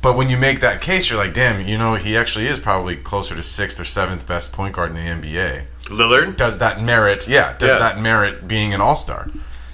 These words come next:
Speaker 1: And I think it does in this instance. It's, it's his third all-star selection, which is actually probably about right for him.
Speaker 2: Mm-hmm.
Speaker 1: So I feel good that he made the team. I think Paul George and Drummond should make it. I think Paul George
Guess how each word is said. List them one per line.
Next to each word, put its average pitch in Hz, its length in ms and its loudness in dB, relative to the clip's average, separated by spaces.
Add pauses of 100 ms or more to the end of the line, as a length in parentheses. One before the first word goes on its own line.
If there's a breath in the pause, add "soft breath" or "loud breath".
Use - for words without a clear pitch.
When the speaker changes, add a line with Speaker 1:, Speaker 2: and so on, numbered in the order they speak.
Speaker 1:
And 131 100 4
I 151 60 8
think 156 180 0
it 139 80 -4
does 107 180 4
in 98 60 -6
this - 240 -4
instance. 80 460 -8
It's, 92 180 -4
it's 117 280 0
his 123 120 -2
third 143 240 4
all-star 131 320 4
selection, 123 460 -2 (680 soft breath)
which 110 200 -2
is 104 140 -4
actually 113 360 0
probably 104 440 0
about 82 260 0
right 71 180 -6
for - 120 -12
him. 85 100 -4 (160)
Speaker 2:
Mm-hmm. - 80 -16
Speaker 1:
So 82 220 -4
I 87 140 2
feel 127 180 -2
good 117 180 -2
that 95 80 -4
he 104 100 -4
made 98 200 -6
the 90 60 -10
team. 98 360 -8 (540 soft breath)
I 127 160 6
think 131 200 -4
Paul 117 200 0
George 110 480 0 (100)
and 90 180 -6
Drummond 107 460 0 (180)
should 107 220 -4
make 101 240 0
it. 113 100 0
I 107 140 4
think 113 160 -4
Paul 113 200 2
George 104 420 -2